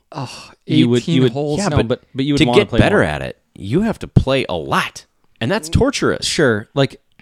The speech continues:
Speaker 2: I think golf is one of those sports where, like, you, i-, it's sort of like learning to play the guitar.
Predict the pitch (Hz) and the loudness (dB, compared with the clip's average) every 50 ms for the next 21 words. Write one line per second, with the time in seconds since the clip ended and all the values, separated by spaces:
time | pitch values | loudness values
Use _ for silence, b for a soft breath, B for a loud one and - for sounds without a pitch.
0 | - - 107 156 170 151 190 147 147 160 165 156 - 151 127 139 143 135 135 127 | -20 -12 -8 -6 -2 0 0 0 2 2 0 0 0 -2 -2 0 2 2 2 2
1 | - - - 113 117 117 117 - - 123 120 113 110 104 104 101 98 98 92 - | 0 -2 -2 0 0 0 0 -2 -4 -2 0 0 0 0 0 0 -2 -2 -4 -6
2 | - - - _ _ _ _ _ _ _ _ _ _ 120 110 110 110 113 113 117 | -14 -20 -20 _ _ _ _ _ _ _ _ _ _ -10 -6 -4 -2 0 0 2
3 | 117 117 117 113 113 117 117 - _ _ _ _ _ _ _ _ - - 135 - | 2 2 2 2 0 0 -2 -6 _ _ _ _ _ _ _ _ -16 -14 -12 -6
4 | 165 147 123 - - 170 170 160 139 139 131 110 92 107 110 117 120 120 120 117 | -6 -6 -6 -2 -2 -2 0 0 0 0 0 0 -2 -2 -4 -2 0 0 0 -2
5 | 107 107 - - 117 110 104 98 98 101 90 - 101 90 76 80 82 - | -2 -4 -4 -2 -2 -2 -2 -2 -4 -6 -6 -6 -6 -6 -6 -8 -12 -16